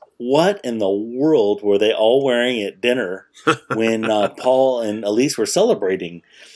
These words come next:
Speaker 1: It was like a purple extravaganza,
Speaker 2: <laughs>
Speaker 1: and Elise missed it, so then she had to wear it later when she had to go talk to Paul at the firm.
Speaker 2: That's so funny.
Speaker 1: Like
Speaker 2: I, I didn't even notice any of that. I, I,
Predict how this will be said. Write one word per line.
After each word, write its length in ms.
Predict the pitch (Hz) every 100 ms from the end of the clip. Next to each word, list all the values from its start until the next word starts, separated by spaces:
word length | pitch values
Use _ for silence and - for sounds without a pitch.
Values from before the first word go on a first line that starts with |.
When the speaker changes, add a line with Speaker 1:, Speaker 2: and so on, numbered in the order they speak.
| - -
Speaker 1:
It 100 | 175
was 140 | 214
like 160 | 170 117
a 80 |
purple 500 | - - 160 190 180
extravaganza, 1300 | 113 - - 143 - 113 139 185 214 160 95 90 95 123 107 -
Speaker 2:
<laughs> 240 | 139 -
Speaker 1:
and 140 | 135
Elise 320 | 123 156 226 151
missed 360 | 175 330 -
it, 200 | 117 104
so 160 | 147 135
then 160 | 143
she 180 | 139 196
had 220 | 175 180
to 80 | 175
wear 180 | 165 151
it 100 | 98
later 380 | 131 220 208 160
when 180 | 135 131
she 140 | 143
had 140 | 135
to 60 | 127
go 140 | 127
talk 260 | 127 127 127
to 60 | 135
Paul 360 | - 165 151
at 100 | 127
the 100 | 113
firm. 420 | 110 214 262 85 - _
Speaker 2:
That's 240 | 110 110
so 220 | - 104 110
funny. 340 | 104 104 92
Speaker 1:
Like 100 | - -
Speaker 2:
I, 160 | 107
I 20 |
didn't 240 | 117 131 127
even 240 | 120 117
notice 320 | 113 110 95 -
any 260 | 120 110
of 100 | 98
that. 300 | 90 78 - _ 95
I, 220 | 90
I, 100 | 104